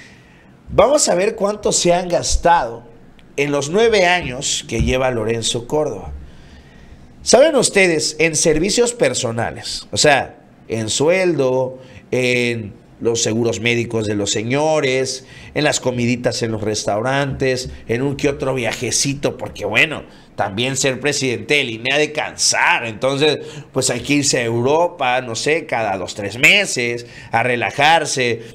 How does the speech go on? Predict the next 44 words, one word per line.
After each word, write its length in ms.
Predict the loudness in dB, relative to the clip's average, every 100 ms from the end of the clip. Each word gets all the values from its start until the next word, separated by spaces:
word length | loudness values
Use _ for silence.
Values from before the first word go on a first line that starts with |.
| -4 -2
hay 140 | 0
que 120 | 0
ir 80 | -2
a 260 | 0 -2 -2
Canadá, 880 | -2 -2 2 4 4 4 2 -2 -10 -10 -4
a 60 |
hacer 240 | 0 0 0
deportes 540 | -2 -2 -4 -4 -4
extremos, 760 | -4 -2 2 2 2 -2 -6 -8
¿y 60 |
cómo 320 | -6 -4 -2 0
vas 220 | 0 0
a 40 |
hacer 200 | 0 0
deportes 440 | 0 -2 -4 -2 -4
extremos? 480 | -2 -2 -2 -2 -6 -8
Pues 140 | -4 0
tienes 200 | 0 0
que 80 | 0
contratar 380 | -2 -2 -2
un 80 | 0
seguro 580 | 0 0 -2 2 2 2
para 180 | -2 -2
deportes 440 | -2 -2 -2 -2
extremos, 500 | -4 -2 -2 0 -2 -4 -8 -2
y 100 | 0
ni 100 | 0
modo 320 | 0 0 0
que 100 | 0
lo 220 | -2 -2
pague 260 | 0 2 2
el 80 | 0
Lencho 460 | -2 -2 -2 -2 -4 -8
con 160 | -4 0
los 140 | 0
doscientos 440 | 0 0 -2 -2 -2
sesenta 360 | -2 -4 -4 -4
mil 180 | -4
pesitos 480 | -4 -4 -2 -2 -2
de 80 | -4
su 160 | -4 0
dieta, 440 | 2 2 0 -10
pues 160 | -12
no, 120 | -4